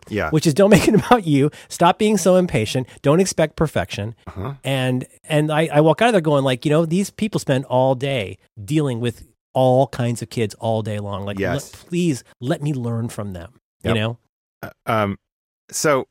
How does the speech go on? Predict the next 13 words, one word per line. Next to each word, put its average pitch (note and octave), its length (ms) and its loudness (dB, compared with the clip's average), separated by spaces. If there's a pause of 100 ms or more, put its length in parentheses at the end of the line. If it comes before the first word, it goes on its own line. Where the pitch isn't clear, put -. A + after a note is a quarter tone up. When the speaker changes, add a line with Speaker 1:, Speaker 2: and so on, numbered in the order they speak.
(280)
Speaker 1:
I A#2+ 120 -2
have, C3 260 -2 (200)
I, A#2 200 -4 (200)
I A2 200 -4 (240)
spend A#2+ 280 -4
most D3 240 -2
of A#2 80 -4
my A2 140 -2
time F2+ 320 -4
with E2+ 180 -10
my F2 120 -6
girlfriend, E2 680 -8
and, F#2 420 -4